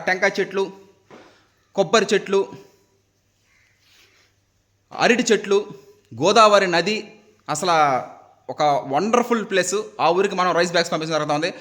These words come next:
హైదరాబాద్ తర్వాత ఎక్కువగా మనం రైస్ పంపించింది తూర్పు గోదావరి, పశ్చిమ గోదావరి,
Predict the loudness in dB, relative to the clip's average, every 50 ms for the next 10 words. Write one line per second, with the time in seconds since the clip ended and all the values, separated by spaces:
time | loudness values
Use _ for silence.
0 | -18 -20 -20 -20 -20 -20 -18 -4 0 4 4 4 6 6 6 6 6 4 2 2
1 | 2 0 0 0 0 -2 -2 -4 -4 -6 -4 -2 2 4 4 4 4 2 -4 -12
2 | -14 -8 -4 -2 0 0 2 2 2 2 2 0 -2 -2 -2 -4 -4 -4 -2 0
3 | 2 2 0 -2 -4 -10 -20 -20 -20 _ _ _ _ -6 -6 -4 -2 0 2 2
4 | 2 4 4 4 4 4 2 2 0 2 0 0 0 0 -2 -2 0 0 0 2
5 | 2 4 4 4 2 2